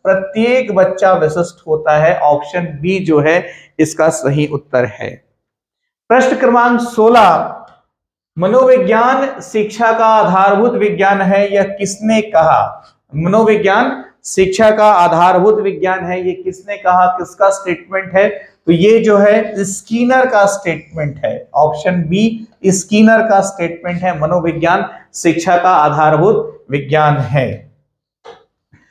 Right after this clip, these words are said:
प्रश्न क्रमांक सत्रह हम देखें, उपनयन संस्कार किस शिक्षा काल में किया जाता था? तो उपनयन संस्कार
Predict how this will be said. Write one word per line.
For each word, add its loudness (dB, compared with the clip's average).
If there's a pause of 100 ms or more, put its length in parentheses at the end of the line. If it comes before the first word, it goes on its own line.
(240)
प्रश्न 2
क्रमांक 2
सत्रह 0
हम 2
देखें, -2 (480)
उपनयन 2
संस्कार 2 (160)
किस -2
शिक्षा -2
काल 2
में -2
किया -2
जाता 2
था? -2 (200)
तो 2
उपनयन 2
संस्कार 0